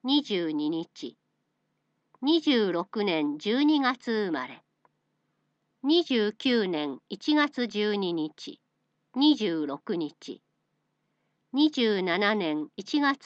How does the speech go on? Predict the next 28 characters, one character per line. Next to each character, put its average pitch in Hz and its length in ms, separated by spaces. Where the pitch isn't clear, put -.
生 226 200
ま 143 160
れ。 143 180
二 240 160
月 302 320
九 233 140
日、 196 440
二 294 200
十 190 260
三 196 380
日。 - 400
二 311 180
十 214 340
七 208 340
年 151 320
二 185 140
月 277 280
生 262 260
ま 160 160
れ。 - 160
三 330 400
月 170 320
九 196 120
日、 175 400
二 294 200
十 170 260
三 202 400
日。 - 440